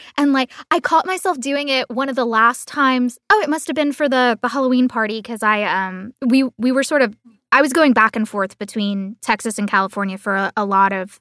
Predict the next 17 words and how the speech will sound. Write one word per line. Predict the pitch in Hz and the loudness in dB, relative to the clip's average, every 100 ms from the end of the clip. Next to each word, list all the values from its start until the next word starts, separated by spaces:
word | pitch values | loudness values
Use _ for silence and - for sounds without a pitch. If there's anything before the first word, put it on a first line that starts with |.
| - | -4
uh, | 185 185 - | 0 0 -2
end | 220 214 | -2 -2
of | |
year | 196 202 | -2 -2
last | 202 196 196 202 | 2 0 0 -6
year, | 196 190 | -6 -6
and | 196 190 185 185 - _ - - - | -8 -10 -10 -12 -18 _ -20 -18 -2
I | 214 | -2
went | 214 202 | 0 -4
back | 220 202 190 - - - | 0 0 0 -4 -18 -8
to, | 220 202 196 196 - | -4 -4 -4 -6 -6
uh, | 185 180 180 190 214 _ _ _ | -4 -4 -6 -8 -12 _ _ _
to | - 202 - | -8 -6 -6
help | - 202 _ | -8 -10 _
Tia | 196 185 185 190 - | -8 -4 -4 -6 -10
and | 208 190 196 | -10 -8 -8
to, | 208 190 190 185 | -8 -8 -8 -10